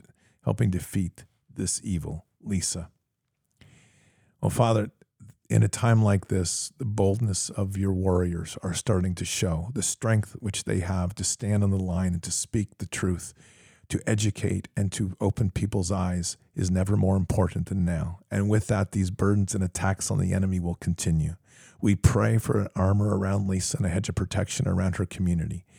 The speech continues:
And we pray for the continued reminder that you are there, that she is not alone, and that you are working with her each and every step and breath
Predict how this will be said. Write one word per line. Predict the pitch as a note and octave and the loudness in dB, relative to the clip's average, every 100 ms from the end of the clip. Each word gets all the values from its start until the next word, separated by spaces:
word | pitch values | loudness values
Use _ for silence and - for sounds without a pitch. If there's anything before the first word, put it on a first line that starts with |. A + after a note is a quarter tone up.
| - - - | -20 -16 -2
And | F#2+ | 0
we | F2 | 2
pray | - G2 G2 | 2 2 2
for | E2 | 0
the | F#2 | -4
continued | - F2+ - G2 F#2 | -2 -4 0 0 2
reminder | F#2 F2+ F2+ F#2+ G2 F#2 | 0 0 0 0 0 -2
that | F#2 F2 G#2+ | -4 -6 -2
you | F#2+ | 0
are | F#2+ | 0
there, | E2+ E2+ E2 F2 _ _ _ _ - | -2 -4 -6 -8 _ _ _ _ -10
that | |
she | - G2 | -2 -2
is | E2+ | 0
not | F2+ F2+ F#2+ | 0 0 0
alone, | G#2 F#2 E2 E2+ - | 0 2 0 -2 -4
and | F#2+ F#2+ | -2 -2
that | G2 | -2
you | G2 F#2 - | -6 -6 -6
are | F#2 F#2 | -4 0
working | G2 F2+ F#2 F2 | 0 0 -2 0
with | G2 G#2 | 2 0
her | - - - | 0 -4 -4
each | G2 G#2+ - | -6 -4 0
and | G#2+ | 2
every | F#2+ F#2 | 2 0
step | F2 - - - - | -2 -4 -4 -4 -2
and | G2+ F#2+ | 0 2
breath | F2+ E2+ D#2+ | 0 -2 -6